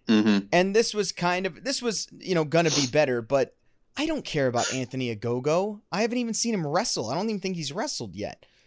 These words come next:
Speaker 2: Like, I don't,
Speaker 1: <laughs>
Speaker 2: I don't care. I know he's an Olympic boxer, but I just don't care. And, uh, I care now.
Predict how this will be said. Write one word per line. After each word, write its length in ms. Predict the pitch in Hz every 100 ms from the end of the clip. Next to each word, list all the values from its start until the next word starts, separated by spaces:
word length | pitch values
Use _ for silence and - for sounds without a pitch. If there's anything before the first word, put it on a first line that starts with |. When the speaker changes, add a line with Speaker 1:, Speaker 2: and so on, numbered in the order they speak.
| _ -
Speaker 2:
Like, 220 | 143 135 _ _ _ _ - - - - - - - -
I 80 | 240
don't, 160 | 240 - - -
Speaker 1:
<laughs> 160 | -
Speaker 2:
I 80 | 220
don't 200 | 262 -
care. 600 | - 262 277 302 147 107 -
I 120 | 190
know 180 | 240 277
he's 200 | 262 208
an 120 | 180 - - - 190
Olympic 400 | 214 233 220 160
boxer, 480 | 180 226 - 185 123
but 180 | 147 - -
I 100 | 160
just 280 | 156 196 -
don't 220 | 196 170
care. 360 | - 208 202 - - - _ _
And, 380 | - 156 165 165
uh, 440 | 160 156 147 139 - _ _ _ _ _ _ _ _ _ _ _ _ -
I 240 | 190 220 262
care 400 | - 302 339 294
now. 340 | 240 110 92